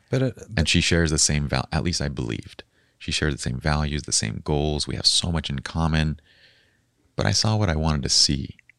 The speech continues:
Speaker 1: I see. But spiritually too, like, you went from this experience of, like, having an identity and being, like, respected. Like, it almost felt like God was ordaining this almost.
Speaker 2: Oh, it,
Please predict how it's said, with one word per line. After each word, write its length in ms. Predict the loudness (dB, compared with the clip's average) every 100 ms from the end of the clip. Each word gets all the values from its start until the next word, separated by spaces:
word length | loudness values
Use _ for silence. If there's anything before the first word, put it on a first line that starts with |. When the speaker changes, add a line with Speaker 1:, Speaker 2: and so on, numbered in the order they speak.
| _ -12
Speaker 1:
I 60 | -10
see. 360 | -8 -8 -10 -12 _ _
But 120 | -2
spiritually 560 | 2 4 4 4 2 2
too, 220 | 2 2
like, 300 | 2 -2 -6 _ _
you 120 | 2
went 120 | 4
from 140 | 4
this 160 | 2 2
experience 560 | 2 2 4 4 4 0
of, 100 | 0
like, 300 | -2 -4 _ _ _ _ -20 -2
having 260 | 0 2 4
an 80 |
identity 580 | 4 4 4 4 2 0
and 160 | -2 0
being, 260 | 0 0
like, 200 | 0 -2
respected. 520 | 2 2 4 2 0 -6
Like, 200 | -6 -2
it 80 |
almost 320 | 2 4 4 4
felt 140 | 0
like 140 | -2
God 280 | -2 -2 -2
was 160 | -4 -6
ordaining 480 | -6 -4 -4 -4 -6
this 200 | -6 -8
almost. 440 | -10 -16 -18 -18 _ _ 0
Speaker 2:
Oh, 180 | 2 2
it, 160 | -2